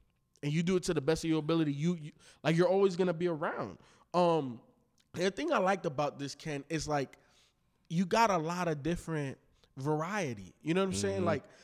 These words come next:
Speaker 1: to me, alone with G Herbo and Benny,
Speaker 2: Yeah, that
Speaker 1: dope
Speaker 2: shit.
Speaker 1: song. It, it, like, the beat doesn't go over the top. Like, you got a little sample chipmunk voice in it. But I think what Griselda do,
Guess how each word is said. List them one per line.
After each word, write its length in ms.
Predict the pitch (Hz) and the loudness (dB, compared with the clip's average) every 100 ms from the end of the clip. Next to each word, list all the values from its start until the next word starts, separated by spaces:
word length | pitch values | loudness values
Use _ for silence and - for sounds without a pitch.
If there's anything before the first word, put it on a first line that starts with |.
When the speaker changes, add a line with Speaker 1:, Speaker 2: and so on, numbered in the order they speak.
| _ - | _ -2
Speaker 1:
to 120 | 175 | 2
me, 320 | 175 208 208 - | 2 2 0 0
alone 460 | 147 143 160 180 147 | 0 2 6 6 6
with 140 | 131 | 4
G 180 | 127 156 | 2 4
Herbo 380 | 160 156 147 131 | 6 6 4 4
and 160 | 113 | 2
Benny, 460 | 131 175 165 110 95 - - _ | 2 2 2 -2 -8 -18 -20 _
Speaker 2:
Yeah, 320 | - 82 80 82 | -8 -6 -4 0
that 100 | 98 | 4
Speaker 1:
dope 220 | 180 - | 6 4
Speaker 2:
shit. 60 | |
Speaker 1:
song. 760 | - 202 254 392 381 143 104 87 _ _ _ _ _ - - | 2 0 -2 -2 -2 -4 -8 -16 _ _ _ _ _ -20 -2
It, 180 | 214 220 | 0 2
it, 280 | 226 233 202 | -2 -4 -4
like, 160 | 220 | -2
the 80 | 226 | -2
beat 300 | 175 403 - | -4 -8 -8
doesn't 280 | 233 202 175 | -8 -6 -4
go 200 | 175 175 | -6 -4
over 300 | 143 170 151 | -2 -2 0
the 120 | 156 | -4
top. 400 | 143 - 180 190 - | -6 -10 -10 -10 -4
Like, 220 | 180 143 - - | -4 -4 -12 -12
you 140 | 262 | -6
got 220 | 262 226 | -2 0
a 20 | 208 | 2
little 180 | 202 | 0
sample 480 | 185 - 185 190 180 | 0 -2 -4 -2 -2
chipmunk 520 | - - - 175 160 | 0 0 0 -2 -4
voice 360 | 135 170 175 - | -2 0 0 0
in 140 | 185 | -2
it. 160 | 190 185 _ _ _ _ _ | -2 -6 _ _ _ _ _
But 200 | 226 214 - - _ _ _ _ _ _ _ _ _ _ - | 0 0 -4 -20 _ _ _ _ _ _ _ _ _ _ -4
I 140 | 202 247 | -2 -2
think 320 | - 262 190 - | -6 -10 -10 0
what 240 | 185 170 | 0 2
Griselda 540 | 147 139 151 185 175 156 | -2 -2 0 0 0 -2
do, 260 | 143 143 | -2 -2